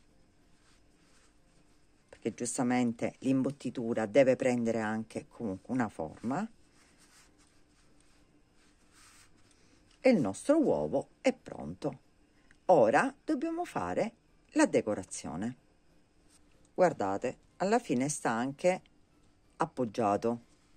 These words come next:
Quindi lo appoggiamo qua, prendiamo il bianco e facciamo il nostro fiorellino con questa decorazione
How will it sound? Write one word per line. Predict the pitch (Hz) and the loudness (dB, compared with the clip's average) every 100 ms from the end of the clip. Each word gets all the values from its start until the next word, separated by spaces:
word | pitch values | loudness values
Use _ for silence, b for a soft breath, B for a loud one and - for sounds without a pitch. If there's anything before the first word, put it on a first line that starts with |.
| _ _ _ _ _ _ - b b - | _ _ _ _ _ _ -20 b b -10
Quindi | 120 101 | -6 -2
lo | 117 | -4
appoggiamo | 117 120 113 135 226 233 | -4 -6 -2 -2 -2 2
qua, | 262 247 233 | 6 6 4
prendiamo | - 139 147 131 135 | -4 -2 2 2 2
il | 202 | 0
bianco | 151 123 101 107 - 190 240 - b b b b _ _ | 4 4 4 -4 -2 0 0 -2 b b b b _ _
e | 196 160 - | 4 4 2
facciamo | 233 - 156 107 107 107 - | -4 -2 -2 0 -2 -6 -4
il | 196 | -2
nostro | 180 120 - - | 0 -2 -4 -12
fiorellino | 123 269 320 381 339 123 107 110 139 | -4 0 2 2 2 2 2 2 -2
con | - 277 262 | -2 -2 0
questa | 160 - 123 | -2 0 0
decorazione | 147 151 208 269 - - 135 117 120 143 220 | 2 2 2 0 0 -4 -2 0 0 0 -2